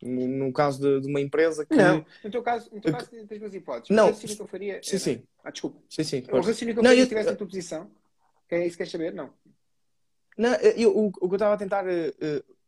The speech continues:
Speaker 1: entrar, eu estava a inte-, a tentar entrar na tua mente, porque ia-te
Speaker 2: Uhum.
Speaker 1: perguntar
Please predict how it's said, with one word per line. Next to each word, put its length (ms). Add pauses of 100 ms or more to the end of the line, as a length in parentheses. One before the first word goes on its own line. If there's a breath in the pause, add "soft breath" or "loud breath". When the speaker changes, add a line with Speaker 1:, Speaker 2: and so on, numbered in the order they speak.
(480)
Speaker 1:
entrar, 320
eu 40
estava 200
a 40
inte-, 260
a 40
tentar 300
entrar 240
na 100
tua 180
mente, 360 (260)
porque 540
ia-te 220
Speaker 2:
Uhum. 60
Speaker 1:
perguntar 520